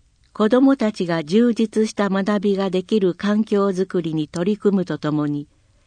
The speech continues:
結婚、妊娠、出産、子育て環境の充実や、特別な支援を必要とする方々への対応など、誰もが安心して生き生きと暮らせる兵庫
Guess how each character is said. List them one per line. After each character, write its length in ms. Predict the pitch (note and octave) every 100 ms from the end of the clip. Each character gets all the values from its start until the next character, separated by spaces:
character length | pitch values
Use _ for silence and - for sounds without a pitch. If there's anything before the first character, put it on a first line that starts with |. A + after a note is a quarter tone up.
| _ _
結 260 | F3+ F3+ _
婚、 300 | F#3+ F3+ E3 _ _ -
妊 200 | F3+ G3+
娠、 360 | G3 - F3 E3 _ _
出 280 | - G3 F#3
産、 360 | - F#3+ E3+ - _ _ _
子 120 | -
育 300 | F3+ B3 A#3
て 140 | A#3+ A#3
環 300 | A3+ G#3+ G3+
境 280 | F3+ E3 D#3
の 220 | D#3 D3
充 300 | F3 F#3 F3
実 340 | F3+ F3+ E3+
や、 180 | E3 D#3+ _ _ _ _ -
特 300 | G3 A#3+ B3
別 260 | B3 A#3
な 220 | A3+ A3+
支 240 | A#3 A#3 A#3+
援 240 | G#3 F3
を 120 | D#3+
必 300 | E3 - -
要 240 | G#3+ G#3 G3+
と 140 | F#3+
す 120 | F#3 F#3
る 100 | F#3
方 320 | F#3 F3+ G#3+
々 320 | F#3+ F3+ E3
へ 120 | D3+ D3
の 160 | C#3+
対 360 | - F#3+ F#3+ F#3
応 160 | F3
な 200 | E3+ E3
ど、 160 | - - _ _ _ _ _ _ _ _
誰 280 | - A#3+ C4
も 160 | G#3 E3
が 200 | D#3 D#3+
安 180 | G3 G#3+
心 280 | G3 F#3+
し 100 | F#3
て 200 | - F3+ - _ _ F3
生 120 | F3+
き 240 | A#3 A3+
生 80 | G#3+
き 100 | -
と 160 | F3 E3
暮 200 | F#3+ G3+
ら 100 | G#3
せ 160 | F#3
る 180 | F3+ -
兵 140 | - G3+
庫 160 | A3